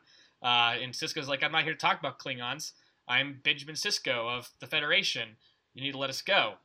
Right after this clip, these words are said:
And the man's like, "No, not gonna happen." So he leaves, and Sisko gets to work trying to undo the collar around the woman.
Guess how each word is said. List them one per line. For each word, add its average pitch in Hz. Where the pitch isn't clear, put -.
And 160
the 165
man's 147
like, 131
"No, 139
not 127
gonna 123
happen." 110
So 151
he 185
leaves, 143
and 135
Sisko 151
gets 156
to 151
work 131
trying 135
to 135
undo 143
the 131
collar 143
around 117
the 120
woman. 147